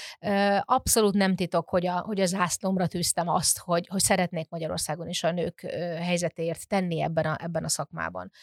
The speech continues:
Ugyanez a helyzet a nemzetközi, ö, porondon, ahol a Nemzetközi Sportújságíró Szövetség, az I E P és végrehajtó bizottsági tagja vagyok,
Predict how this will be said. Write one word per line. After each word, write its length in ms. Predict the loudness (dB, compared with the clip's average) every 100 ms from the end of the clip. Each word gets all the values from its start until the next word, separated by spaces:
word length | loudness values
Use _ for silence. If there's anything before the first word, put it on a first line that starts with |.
| -20 -12
Ugyanez 320 | -2 0 2
a 80 | 2
helyzet 360 | 2 2 0 0
a 40 |
nemzetközi, 680 | 2 2 0 -2 -4 -4 -6
ö, 320 | -6 -4 -4 -2
porondon, 460 | 0 2 0 -2 -2
ahol 180 | 0
a 60 | 2
Nemzetközi 440 | 2 2 0 -4
Sportújságíró 760 | -4 -2 -2 -2 -2 -2 0 0
Szövetség, 460 | 0 0 -2 -4 -2
az 80 | 0
I 20 |
E 180 | 0 -2
P 40 |
és 180 | -2 0
végrehajtó 400 | 2 2 2 0
bizottsági 460 | -2 -2 -2 -6 -6
tagja 320 | -4 -2 0
vagyok, 280 | 0 -2